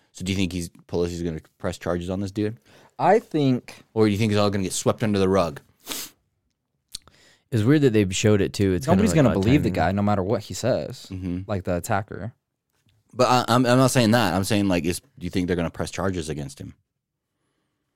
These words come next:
Speaker 3: Uh, yeah.
Speaker 1: I don't
Speaker 3: And
Speaker 1: think
Speaker 3: the,
Speaker 1: they
Speaker 3: the,
Speaker 1: will.
Speaker 3: I think it'll be
Speaker 2: I,
Speaker 3: like a
Speaker 2: I mean,
Speaker 3: scapegoat
Speaker 2: what,
Speaker 3: thing.
Speaker 2: what's gonna happen
Speaker 1: I think
Speaker 2: anyways?
Speaker 1: he's
Speaker 2: Because
Speaker 1: gonna
Speaker 2: they could
Speaker 1: shoot
Speaker 2: be like,
Speaker 1: himself
Speaker 2: "Yeah, I'm
Speaker 1: twice
Speaker 2: gonna,
Speaker 1: in the head.
Speaker 2: I'm gonna pr-, I'm gonna press charges," but then goes and tells the judge, "Hey, give him a lenient
Speaker 1: Mm-hmm.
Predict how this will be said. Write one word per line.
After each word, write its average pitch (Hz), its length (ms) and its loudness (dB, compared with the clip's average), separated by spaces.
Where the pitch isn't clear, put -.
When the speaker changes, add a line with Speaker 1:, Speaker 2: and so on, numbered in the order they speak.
Speaker 3:
Uh, - 100 -18
yeah. 101 380 -2
Speaker 1:
I - 40 -20
don't 90 160 -12
Speaker 3:
And 107 120 -4
Speaker 1:
think - 0 -
Speaker 3:
the, 98 80 -2
Speaker 1:
they 110 200 0
Speaker 3:
the, - 80 -2
Speaker 1:
will. - 80 -8
Speaker 3:
I - 20 -4
think 127 180 2
it'll 127 140 4
be - 160 6
Speaker 2:
I, - 40 6
Speaker 3:
like 95 120 2
a 95 100 2
Speaker 2:
I 143 80 4
mean, 131 220 4
Speaker 3:
scapegoat 123 180 4
Speaker 2:
what, 131 160 6
Speaker 3:
thing. - 80 0
Speaker 2:
what's 139 200 4
gonna 135 160 4
happen 120 320 2
Speaker 1:
I 135 80 4
think 139 80 4
Speaker 2:
anyways? 107 220 6
Speaker 1:
he's 101 80 -2
Speaker 2:
Because 120 200 4
Speaker 1:
gonna 135 80 8
Speaker 2:
they 123 40 6
could 147 120 6
Speaker 1:
shoot - 60 0
Speaker 2:
be 135 80 8
like, 123 140 8
Speaker 1:
himself 110 80 4
Speaker 2:
"Yeah, 123 160 8
I'm 107 60 6
Speaker 1:
twice - 140 4
Speaker 2:
gonna, 143 100 0
Speaker 1:
in 95 60 -6
the 87 80 -4
head. 87 320 -4
Speaker 2:
I'm 131 120 0
gonna 127 180 4
pr-, 135 220 0
I'm 135 100 4
gonna 127 160 4
press 123 320 2
charges," 107 500 0
but 107 140 -6
then 107 220 -2
goes 107 260 -2
and 101 100 -6
tells 104 200 -4
the 101 80 -4
judge, 98 340 -4
"Hey, 95 320 -2
give 95 220 -6
him 95 140 -2
a 92 80 -6
lenient 95 680 -6
Speaker 1:
Mm-hmm. 113 140 0